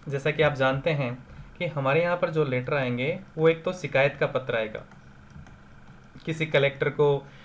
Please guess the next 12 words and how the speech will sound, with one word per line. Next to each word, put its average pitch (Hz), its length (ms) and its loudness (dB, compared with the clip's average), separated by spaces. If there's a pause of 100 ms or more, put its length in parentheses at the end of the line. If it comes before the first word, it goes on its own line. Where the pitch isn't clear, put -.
(260)
या 139 220 6
chairman 139 460 4
of 135 140 0
municipal 143 460 -2
corporation 135 480 2
को 147 80 0
आएगा, 139 300 2 (560)
फिर 208 100 6
एक 190 300 2
आता 165 280 6
है 180 260 4 (220)
कि 156 100 -10